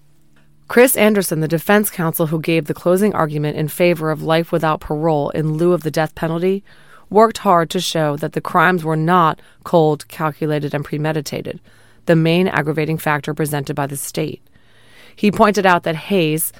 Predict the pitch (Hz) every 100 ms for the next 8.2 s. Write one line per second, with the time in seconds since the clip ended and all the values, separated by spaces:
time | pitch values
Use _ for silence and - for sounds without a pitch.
0 | - 165 - 160 185 208 170 156 160 -
1 | 156 147 156 - - 165 160 160 202 156
2 | 143 - 151 165 165 160 190 - 151 160
3 | 151 147 - 156 185 185 160 156 151 -
4 | 185 214 - - - - - - - _
5 | _ - - - 202 233 226 - 208 226
6 | 208 202 - - - 202 220 220 196 175
7 | 185 185 - 156 165 - 156 147 165 165
8 | -